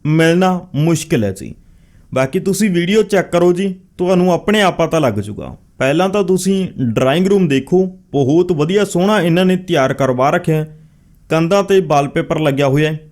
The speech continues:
ਡਿਜ਼ਾਈਨ ਬਹੁਤ ਵਧੀਆ ਹੈ। ਬਾਕੀ ਛੱਤ ਤੇ ਵਾਲਪੇਪਰ ਲੱਗਿਆ ਹੋਇਆ ਹੈ। ਜੇ ਆਪਾਂ ਨੀਚੇ ਫਰਸ਼ ਦੀ ਗੱਲ ਕਰੀਏ ਤਾਂ ਸਾਰੇ ਕਿਤੇ ਆਪਾਂ ਨੂੰ ਫਲੋਰ ਟਾਈਲਾਂ ਲੱਗੀਆਂ ਹੋਈਆਂ ਮਿਲ ਜਾਣਗੀਆਂ। ਤੇ ਹੁਣ ਤੁਸੀਂ ਦੇਖੋ ਜੀ ਕਿਚਨ,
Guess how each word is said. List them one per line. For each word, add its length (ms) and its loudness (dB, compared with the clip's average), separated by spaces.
ਡਿਜ਼ਾਈਨ 680 0
ਬਹੁਤ 320 0
ਵਧੀਆ 340 0
ਹੈ। 100 -4
ਬਾਕੀ 240 -2
ਛੱਤ 320 -2
ਤੇ 140 0
ਵਾਲਪੇਪਰ 560 -2
ਲੱਗਿਆ 280 0
ਹੋਇਆ 240 0
ਹੈ। 160 -10
ਜੇ 240 -2
ਆਪਾਂ 240 -2
ਨੀਚੇ 300 0
ਫਰਸ਼ 420 -2
ਦੀ 180 0
ਗੱਲ 160 2
ਕਰੀਏ 340 -2
ਤਾਂ 120 2
ਸਾਰੇ 340 0
ਕਿਤੇ 220 -2
ਆਪਾਂ 200 -2
ਨੂੰ 120 -2
ਫਲੋਰ 400 2
ਟਾਈਲਾਂ 400 0
ਲੱਗੀਆਂ 380 0
ਹੋਈਆਂ 320 0
ਮਿਲ 160 2
ਜਾਣਗੀਆਂ। 460 -4
ਤੇ 160 2
ਹੁਣ 180 0
ਤੁਸੀਂ 300 -2
ਦੇਖੋ 260 0
ਜੀ 120 -2
ਕਿਚਨ, 500 0